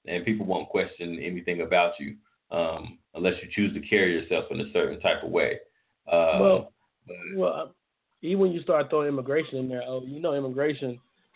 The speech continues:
Speaker 2: historically in the United States has really only been a response to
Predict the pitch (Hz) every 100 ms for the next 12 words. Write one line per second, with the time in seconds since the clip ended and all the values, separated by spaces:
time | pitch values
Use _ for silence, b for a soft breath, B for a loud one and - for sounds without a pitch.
0 | _ 131 131 170 151 147 143 139 131 143
1 | 143 127 135 143 135 135 131 131 120 -
2 | 135 127 - 127 123